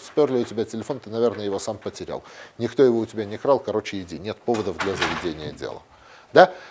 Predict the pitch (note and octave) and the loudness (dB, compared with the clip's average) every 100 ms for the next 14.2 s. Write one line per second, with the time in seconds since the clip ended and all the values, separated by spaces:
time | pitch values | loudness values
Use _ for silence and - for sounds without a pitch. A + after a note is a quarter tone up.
0 | - G#3+ A#3 A#3 A3 - G3+ D#3+ - E3+ | 10 12 12 10 8 6 4 4 8 8
1 | E3+ D#3+ C#3+ D3+ D3+ - D#3+ F3+ C#3 - | 10 8 8 6 4 2 8 8 8 2
2 | - D3+ E3 C#3+ - A#2+ D3 B2 C3 A#2 | 0 2 2 -2 -4 -4 -2 -2 -6 2
3 | C#3+ C#3 D#3+ - C#3 C3+ - A#2+ A#2 A2+ | 2 4 2 4 4 2 2 0 2 4
4 | B2+ D3+ B2+ A2 - C3+ C3+ - G#2+ G2+ | 6 6 4 -2 -2 0 0 2 2 0
5 | A#2 G#2+ G#2+ A#2+ - A2+ A2 B2 A2+ G#2+ | -2 -2 -2 -2 -6 -6 0 2 2 -2
6 | G#2 A2 - - G2+ D#2+ D#2 - G#1+ F#2 | -4 -4 -8 -8 -8 -6 -8 -10 -6 -2
7 | A#2 G2 - - - - F2 - E2 E2 | -2 -4 -10 -20 -8 -4 -4 -6 -8 -8
8 | E2 E2 - - - - - - A#2 - | -10 -10 -12 -12 -14 -14 -12 0 0 4
9 | B2+ G#2 G2+ G#2 G2+ - - - - A2 | 4 4 -2 -2 -4 -6 -12 -20 -10 -6
10 | G2+ F#2+ F2+ E2 D#2 - - - - - | -4 -6 -8 -10 -14 -18 -20 -20 -20 -20
11 | - - - - - - A#2+ G#2+ - - | -20 -20 -20 -10 4 8 8 6 -2 6
12 | B2 A2 G#2+ G#2 G2+ - G#2+ G2+ A2 A2 | 8 8 4 2 2 4 4 4 2 2
13 | C3 - A2 - A2+ A2+ G2 F2 - D3 | 2 4 4 4 2 4 0 -2 4 10
14 | D#3 | 10